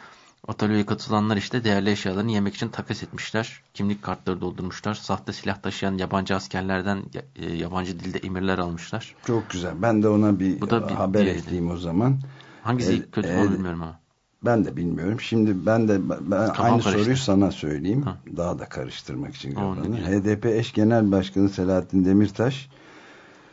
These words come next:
Speaker 2: yaklaşık bir haftadır öğretmen eşinin raporlu olması nedeniyle yapılan tartışmaların, tartışma da denemez buna, bir takım provokatif
Speaker 1: Çamur atmanın.
Speaker 2: yayınlar, çamur atmaların
Speaker 1: Evet.
Speaker 2: kongre öncesinde aday olmaması için yürütüldüğünü söylemiş ve demiş ki,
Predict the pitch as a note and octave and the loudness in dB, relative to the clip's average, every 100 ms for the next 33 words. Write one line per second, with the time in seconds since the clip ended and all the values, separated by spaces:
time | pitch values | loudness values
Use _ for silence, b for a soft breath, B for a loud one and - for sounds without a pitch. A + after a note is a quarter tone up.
0 | B B B _ - B2 G2 - G#2 B2+ | B B B _ -8 -4 -4 -2 -2 -2
1 | B2+ C#3 B2 - A2 C#3+ C3 A2+ A2 C#3 | 4 8 8 6 2 4 8 8 8 8
2 | D3 A2+ G#2 G#2 C3+ A#2 G2+ A2 A2+ C#3 | 8 6 4 6 8 8 4 4 6 8
3 | A#2+ G#2 G2+ G#2+ G#2 F#2 G2+ G#2+ A2 G2+ | 10 8 8 8 8 10 10 10 8 6
4 | G2 G2 G#2 A#2 A#2+ F#2+ B B B B | 4 2 2 4 2 -2 B B B B
5 | B B B B - G#2+ G#2+ G#2 G#2 A2 | B B B B -8 -4 -4 -4 -2 4
6 | G#2 G2+ G2+ G#2 G2 G2 - A2 G#2+ G2 | 4 4 2 0 -2 -2 -2 -2 0 0
7 | F2+ F#2 F2+ F2 D#2 E2 E2 D#2 F#2 F2 | 0 0 0 -2 -4 -4 -6 -6 -8 -8
8 | E2 F2+ D#2+ - A#2+ B2 A#2+ F#2+ F#2 F#2 | -6 -4 -6 -2 2 4 4 4 4 4
9 | G2+ G#2 G2+ F#2+ F#2+ D#2+ C#2 F#2 B2 C3+ | 4 4 2 2 4 0 -2 2 2 4
10 | B2+ C3+ A#2 G#2 F#2+ F#2 F2+ F#2 B2 F#2+ | 8 10 10 8 6 4 0 2 4 4
11 | G2+ A2+ A2+ C#3 B2 G2 F#2+ F#2 F2 F#2 | 6 6 10 10 10 8 6 0 -2 4
12 | F#2+ F#2+ F#2+ F2 F2 E2 F2+ E2+ - F2+ | 4 4 0 -4 -6 0 2 2 0 0
13 | F#2+ A#2 C#3+ G#2+ G2 G2+ C#3+ C#3+ G2 | 4 4 2 0 2 4 4 2 -4